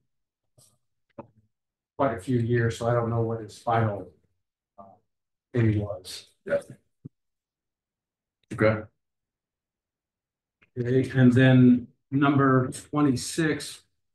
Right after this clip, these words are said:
Speaker 1: that's to approve the personnel action for the employment of Miss Bobby Garvey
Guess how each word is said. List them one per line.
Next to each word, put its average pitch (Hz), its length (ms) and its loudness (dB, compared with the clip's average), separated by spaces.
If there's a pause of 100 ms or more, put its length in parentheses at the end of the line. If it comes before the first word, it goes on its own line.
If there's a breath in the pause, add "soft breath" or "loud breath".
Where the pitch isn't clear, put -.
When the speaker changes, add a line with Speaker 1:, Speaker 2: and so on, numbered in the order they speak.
(220)
Speaker 1:
that's 135 380 -4
to 147 200 2
approve 135 520 0
the 120 220 -2 (220)
personnel 131 460 -6
action 127 320 -4
for 131 160 -8
the 123 80 -2
employment 123 640 0
of 110 180 -6
Miss 120 280 -6
Bobby 127 580 -2
Garvey 123 720 -4